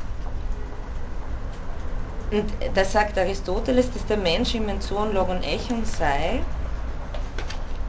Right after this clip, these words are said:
ist im Dasein des Sklaven nicht zu erkennen. Das heißt, äh, es ist nicht, also man kann, das ist genau dieser Gedanke, dass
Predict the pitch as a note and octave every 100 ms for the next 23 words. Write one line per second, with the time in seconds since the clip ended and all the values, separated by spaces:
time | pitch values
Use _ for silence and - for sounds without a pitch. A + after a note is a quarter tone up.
0 | - - - G#3 A#3 A3+ - C3+ - A#3+
1 | A3 - - D#3+ - F3+ G#3+ G#3 G#3+ G#3+
2 | - - - - - - F#3 F#3 - E3
3 | D3+ C3+ - - - - - - - -
4 | - F3 A3 G#3 G3+ F#3+ - - F3+ F3+
5 | F3 D#3+ C#3+ - - - - - - -
6 | - - - - - - - - G#3+ A3
7 | B3+ C4 D4 D#4 - - G#3 A3+ A#3 -
8 | D3+ G3+ C#4+ D#4+ D4+ A3+ A3 - A3+ G3
9 | A3+ A#3 A3 G#3 F3+ D#3+ - G#3+ G#3+